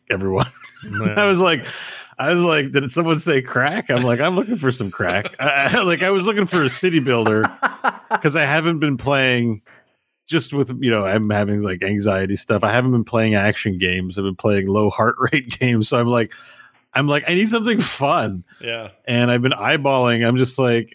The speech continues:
Speaker 1: "City Skylines looks kind of meh. Nothing's exciting." And I remember Kyle giving the Kyle stamp on Factorio so much.
Speaker 2: Oh, he loved it.
Speaker 1: And then Dyson just looks like that, but in three D. So I was like, "I'm gonna go with the three D one that Scott says will keep me up all night."
Speaker 2: Yeah, 'cause it, it's already got those,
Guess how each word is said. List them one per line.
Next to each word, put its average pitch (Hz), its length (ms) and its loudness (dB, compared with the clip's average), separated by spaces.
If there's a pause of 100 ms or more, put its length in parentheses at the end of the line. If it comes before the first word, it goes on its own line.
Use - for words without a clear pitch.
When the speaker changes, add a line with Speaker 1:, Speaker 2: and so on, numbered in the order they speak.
Speaker 1:
"City 190 300 -2
Skylines 135 800 0
looks 120 160 -2
kind 131 240 0
of 104 80 -2
meh. 110 380 0
Nothing's 127 360 -2
exciting." 104 640 0
And 104 80 -2
I 123 80 0
remember 190 320 -6
Kyle 127 580 0
giving 117 420 0
the 104 80 -2
Kyle 123 340 0
stamp 120 500 0
on 101 120 0
Factorio 101 720 0
so 101 220 -2
much. 90 400 -4 (180)
Speaker 2:
Oh, 98 140 -18
he 92 160 -18
loved 98 260 -18
it. 90 140 -20 (200)
Speaker 1:
And 101 400 2
then 98 560 0 (140)
Dyson 131 380 0
just 117 240 0
looks 127 180 -2
like 110 240 0
that, 107 320 2
but 98 140 0
in 98 160 0
three 101 260 -2
D. 87 260 -2
So - 140 -2
I 98 40 4
was 92 120 0
like, 98 160 0
"I'm 196 180 0
gonna 175 140 2
go 117 240 0
with 110 160 0
the 95 60 -12
three - 260 -2
D 107 80 0
one 101 220 -2
that 90 100 -4
Scott - 340 -2
says 92 300 -2
will 90 140 -4
keep - 240 -14
me 87 60 -8
up 82 180 -10
all 80 180 -12
night." - 240 -18
Speaker 2:
Yeah, 123 180 -2
'cause 131 260 -2
it, 190 140 -2
it's 160 200 -2
already 139 360 0
got 110 280 -2
those, 95 400 -2